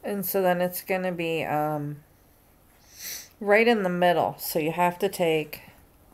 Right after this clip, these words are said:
the two middle numbers, seventy-seven plus ninety-two, and divide by two.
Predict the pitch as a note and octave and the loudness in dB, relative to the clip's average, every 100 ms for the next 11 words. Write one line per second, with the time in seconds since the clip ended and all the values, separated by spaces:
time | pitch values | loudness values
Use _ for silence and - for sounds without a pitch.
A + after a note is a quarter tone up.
0 | _ _ _ - _ _ - _ - F3 | _ _ _ -20 _ _ -20 _ -6 -6
1 | F3 A3+ G#3+ G3+ G3 F#3 F3 D#3+ D#3 D#3+ | -4 -4 -2 4 6 6 2 0 -2 -4
2 | - D#3 D#3 E3+ D#3+ - D3 D3 D3+ D3 | 0 0 2 -2 -6 0 2 4 2 -2
3 | D#3+ - _ _ _ - - D#3 D3+ - | -4 -12 _ _ _ -10 0 2 2 -2
4 | - - - D#3+ D#3 E3 E3 D#3+ E3+ - | -10 -12 -8 -4 -4 -4 -4 -6 -8 -6
5 | D3 C#3 C3 C3 D#3+ - - - - _ | -2 0 0 -2 -6 -16 -20 -20 -20 _
6 | _ _ _ _ _ _ - - - - | _ _ _ _ _ _ -20 -20 -20 -20
7 | - - - - - - - - - - | -20 -20 -20 -20 -20 -20 -20 -20 -20 -20
8 | _ _ - _ - - - _ - E3 | _ _ -20 _ -20 -20 -20 _ -6 -4
9 | D#3 D3+ D3 D3 - - - | -2 -2 -2 -4 -8 -10 -12